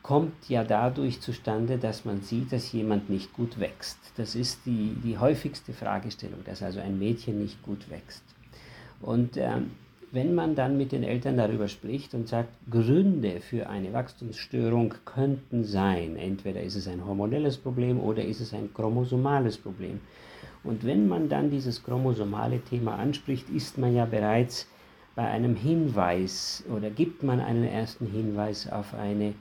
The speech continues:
mögliche Diagnose. Und oft fragen dann die Eltern, weniger die Betroffenen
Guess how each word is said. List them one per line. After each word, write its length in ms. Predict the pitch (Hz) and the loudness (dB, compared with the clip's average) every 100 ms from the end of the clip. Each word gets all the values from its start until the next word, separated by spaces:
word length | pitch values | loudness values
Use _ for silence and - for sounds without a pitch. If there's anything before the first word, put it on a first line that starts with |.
| - - - - | -16 -20 -10 2
mögliche 520 | 107 110 101 95 101 | 4 4 2 -2 -4
Diagnose. 680 | 95 98 95 90 90 85 - 78 | -2 -2 -2 -4 -6 -8 -12 -12
Und 320 | 82 - - | -12 -12 -4
oft 240 | 135 143 - | -2 -2 -2
fragen 380 | 123 117 123 | 2 4 6
dann 220 | 120 117 117 | 4 4 4
die 100 | 110 | 2
Eltern, 520 | 104 117 123 120 117 - - _ _ - | 0 0 2 2 0 -4 -20 _ _ -14
weniger 420 | 101 95 87 85 | -6 -4 -4 -6
die 80 | 85 | -10
Betroffenen 800 | - - 120 117 127 120 117 | -10 -4 -2 0 2 4 4